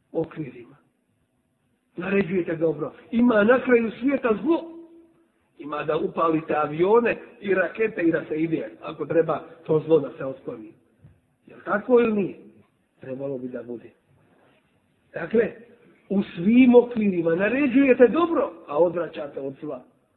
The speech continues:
I vjerujete Allaha čvrsto, nepokolebljivo. Allah vam na prvome mjestu. Musa, alejhi selam, je došao među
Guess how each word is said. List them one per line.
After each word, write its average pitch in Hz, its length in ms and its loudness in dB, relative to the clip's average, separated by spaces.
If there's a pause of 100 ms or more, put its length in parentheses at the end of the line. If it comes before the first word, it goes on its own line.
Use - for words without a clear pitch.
(440)
I 127 180 -16
vjerujete 185 580 2
Allaha 156 480 -4
čvrsto, - 440 -16 (240)
nepokolebljivo. 151 1000 -2 (300)
Allah 151 440 0
vam 147 160 -4
na 135 100 -8
prvome 127 400 -8
mjestu. 120 320 -14 (2500)
Musa, 254 380 4 (100)
alejhi 185 400 -6
selam, 226 420 -4 (1120)
je 143 100 -10
došao 165 460 -4
među 139 380 -6